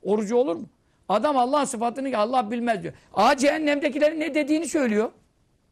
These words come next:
İleriyi bilmez. Nasıl ileriyi bilmez Allah? Bizden ne fark kalır haşa ya?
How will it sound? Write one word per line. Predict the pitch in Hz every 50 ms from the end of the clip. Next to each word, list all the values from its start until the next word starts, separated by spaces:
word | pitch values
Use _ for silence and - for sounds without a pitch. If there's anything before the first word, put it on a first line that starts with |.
| _ _ _ _ _ _ _ _ -
İleriyi | 226 240 269 254 262 277 269 233
bilmez. | 247 233 220 208 185
Nasıl | 196 285 302 - 381
ileriyi | 359 349 349 349 349 330 302
bilmez | 277 254 247 240 208
Allah? | 220 214 208 208 202 185 196
Bizden | 190 202 254 269
ne | 320 311
fark | 240 311 311 277 - -
kalır | 240 226 214 208
haşa | 196 185 175 - - - 170 -
ya? | - 208 220 294